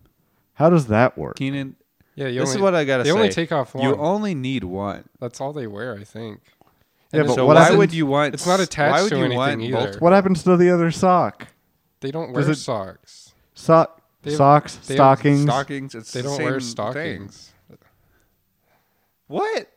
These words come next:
Speaker 1: Then
Speaker 2: I'm
Speaker 1: why
Speaker 2: very
Speaker 1: does it say
Speaker 2: what?
Speaker 1: that the function of a garter is to hold up stockings on the bride's legs?
Speaker 3: That's like in the old days.
Speaker 1: So
Speaker 3: Now
Speaker 1: now
Speaker 3: they just wear the wedding dress, and it's like,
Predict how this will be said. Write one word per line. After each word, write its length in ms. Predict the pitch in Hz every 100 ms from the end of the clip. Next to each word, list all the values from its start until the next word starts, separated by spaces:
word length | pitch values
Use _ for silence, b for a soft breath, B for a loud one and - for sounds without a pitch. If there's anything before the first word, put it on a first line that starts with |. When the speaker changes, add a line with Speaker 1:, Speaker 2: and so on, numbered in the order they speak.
| -
Speaker 1:
Then 100 | 151
Speaker 2:
I'm 140 | 151
Speaker 1:
why 40 | -
Speaker 2:
very 280 | 143 170 190
Speaker 1:
does 140 | 180
it 140 | 160
say 160 | - 160
Speaker 2:
what? 80 | 190
Speaker 1:
that 80 | 214
the 80 | 143
function 520 | - 151 165 - 147
of 120 | 123
a 40 | 117
garter 440 | 127 139 131 113
is 80 | 110
to 80 | 117
hold 240 | 107 117
up 140 | 117 113
stockings 640 | - 113 107 110 117 107
on 140 | 104
the 60 | 104
bride's 400 | 95 98 95 90
legs? 300 | 98 113 82 -
Speaker 3:
That's 40 |
like 220 | 175 156
in 140 | 131 117
the 140 | 104
old 320 | 104 113 135
days. 540 | 104 95 95 104 - _ _ _
Speaker 1:
So 240 | - - 120
Speaker 3:
Now 360 | 117 135 156
Speaker 1:
now 60 | 127
Speaker 3:
they 60 | 110
just 160 | 107
wear 160 | 139 131
the 100 | 120
wedding 360 | 104 107 117
dress, 400 | 107 98 98 -
and 100 | 104
it's 240 | 98 - -
like, 400 | 95 95 _